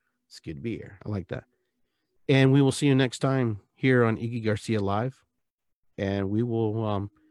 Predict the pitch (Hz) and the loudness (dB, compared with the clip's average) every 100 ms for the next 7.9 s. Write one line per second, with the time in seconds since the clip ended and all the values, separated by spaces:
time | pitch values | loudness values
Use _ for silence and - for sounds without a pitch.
0 | _ _ - 135 123 131 120 139 135 143 | _ _ -2 0 2 2 2 0 0 2
1 | 110 110 123 131 135 123 123 - - 123 | 0 -2 -2 0 0 0 -2 -2 -2 -2
2 | 127 139 131 117 113 123 120 - 127 - | 0 -2 -2 -6 -4 -4 -4 -2 -6 -4
3 | 139 _ _ _ _ _ _ - 143 143 | -6 _ _ _ _ _ _ -4 2 4
4 | 139 139 139 135 156 156 160 151 170 143 | 6 4 2 2 4 4 2 0 2 2
5 | 98 92 110 117 123 123 120 - 127 117 | 0 0 -2 0 0 0 -2 -2 -4 -2
6 | 113 113 120 143 - _ _ _ _ _ | 0 0 0 -2 -4 _ _ _ _ _
7 | - 117 113 110 - 139 131 - | -16 -6 -4 -2 0 0 0 -6